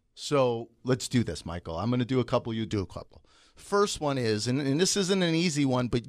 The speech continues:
your advisor should be asking you about your health and your family's health, and more importantly, is there cognitive issues within the,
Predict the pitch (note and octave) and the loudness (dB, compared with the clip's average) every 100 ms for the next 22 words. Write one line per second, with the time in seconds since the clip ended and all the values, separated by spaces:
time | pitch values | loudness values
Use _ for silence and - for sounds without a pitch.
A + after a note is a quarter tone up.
0 | A2 G#2+ C3+ F#3 G#3 G3+ D#3+ D#3+ F#3 E3+ | -14 -4 -2 2 2 0 0 0 0 -2
1 | E3+ - D3 C#3+ C3+ C#3 - - D3 C3+ | -8 -6 -2 2 4 4 2 -4 -2 0
2 | A#2+ B2 A#2+ A2 G2 F2+ D#3 - - - | 2 2 0 -2 -4 2 2 2 -8 -20
3 | - _ _ _ _ _ - C3+ C3+ C3+ | -20 _ _ _ _ _ -4 0 2 2
4 | - D3 E3 C3+ - A2+ F2+ D#2+ - - | 2 2 2 0 0 0 0 -2 -18 -14
5 | - B2 C#3 C3 - F3 F3+ B2 A2+ A2 | -6 0 0 0 2 2 2 -2 -2 -6
6 | _ _ _ F3 C#3+ F#3+ - - D#3+ G3+ | _ _ _ 0 6 4 4 -2 2 2
7 | A3 A3 G3 - D#3 E3+ F#3+ F#3+ F3 D#3 | 0 0 0 2 0 2 0 0 0 2
8 | C#3+ C#3+ D#3+ D3 | 2 2 0 -2